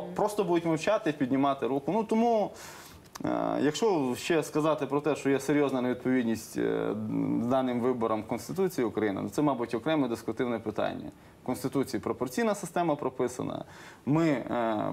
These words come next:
Speaker 2: ці вибори проводимо по змішаній. Ну, і я ба-, так як я вбачаю, ми максимум за рік будемо мати ще одні вибори.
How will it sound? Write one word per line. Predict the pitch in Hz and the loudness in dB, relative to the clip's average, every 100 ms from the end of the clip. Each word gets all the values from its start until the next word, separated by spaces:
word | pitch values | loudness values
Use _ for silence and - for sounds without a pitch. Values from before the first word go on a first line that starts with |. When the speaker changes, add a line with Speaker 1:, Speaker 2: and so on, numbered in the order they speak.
| 104 | -4
Speaker 2:
ці | - 147 | 0 2
вибори | 143 127 | 2 2
проводимо | - 127 123 107 104 | 0 2 2 2 -2
по | 113 | -2
змішаній. | 120 202 226 - 185 170 165 - - - | 2 2 2 2 0 0 -2 -10 -14 -2
Ну, | 254 233 | 2 2
і | 202 | 4
я | 208 | 2
ба-, | 156 175 156 | 2 2 2
так | 143 220 214 | 2 0 0
як | 185 269 | 0 2
я | 277 | 2
вбачаю, | 160 - 131 107 98 | 2 2 0 0 0
ми | 156 190 147 - | 2 2 0 0
максимум | 165 175 - 160 147 | 2 2 2 2 2
за | 170 | 2
рік | 190 | 2
будемо | 139 120 156 | 0 0 0
мати | 143 - | 0 -2
ще | - | 0
одні | 117 110 110 | 0 2 2
вибори. | 120 107 101 | 0 0 -2